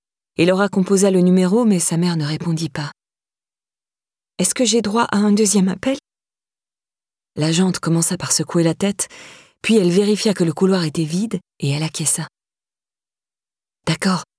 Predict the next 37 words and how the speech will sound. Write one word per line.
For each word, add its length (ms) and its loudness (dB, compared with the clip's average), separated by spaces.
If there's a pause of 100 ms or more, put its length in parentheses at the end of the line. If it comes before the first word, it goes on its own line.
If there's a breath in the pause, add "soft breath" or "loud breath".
(160)
mais 80 -2
fais 160 0
vite. » 320 -2 (1400)
Laura 320 2
appela 260 0
ensuite 320 -2
son 160 -2
père. 320 -4 (840)
Après 260 -2
plusieurs 320 0
sonneries, 420 0 (340 loud breath)
on 120 2
décrocha 680 0
et 120 2
Laura 260 2
sentit 340 -2
l'espoir 400 -2
lui 120 0
gonfler 340 0
la 140 -2
poitrine. 480 -2 (1400)
Malheureusement, 640 2
son 260 2
enthousiasme 560 0
retomba 560 0 (180)
dès 140 2
qu'elle 220 0
reconnut 420 2
la 100 2
voix 140 2
de 80 2
Didre 460 0
à 100 0
l'autre 260 -2
bout 140 -2
du 120 -4
fil. « 380 -2